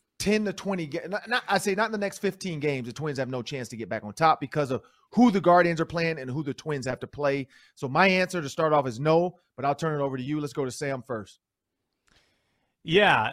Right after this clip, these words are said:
Speaker 2: Um, will the Twins lead the division at any point in the rest of the year? I kinda,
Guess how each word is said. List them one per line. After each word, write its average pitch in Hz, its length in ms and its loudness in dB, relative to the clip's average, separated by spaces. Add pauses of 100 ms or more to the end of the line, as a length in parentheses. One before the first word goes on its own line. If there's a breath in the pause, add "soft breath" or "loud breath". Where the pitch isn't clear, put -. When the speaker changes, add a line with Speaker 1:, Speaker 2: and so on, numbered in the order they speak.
(100)
Speaker 2:
Um, 139 480 2
will 170 260 -2
the 190 100 0
Twins 208 460 0
lead 220 280 -2
the 220 80 0
division 208 400 2
at 180 80 -4
any 190 220 -4
point 214 440 -2
in 175 60 -8
the 180 80 -6
rest 196 240 0
of 202 60 -6
the 202 100 -6
year? 214 300 0
I 175 120 0
kinda, 214 360 -2